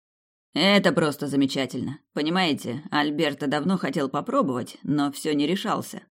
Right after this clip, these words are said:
«Странно», удивилась мадам Элеонора. «Почему он не спросил у меня?» «Стесняется»,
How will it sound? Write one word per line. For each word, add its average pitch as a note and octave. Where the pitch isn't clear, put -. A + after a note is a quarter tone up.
«Странно», G3
удивилась C3+
мадам C#3
Элеонора. C#3
«Почему E4+
он E3
не E3
спросил F#3+
у G3+
меня?» C#3+
«Стесняется», F3+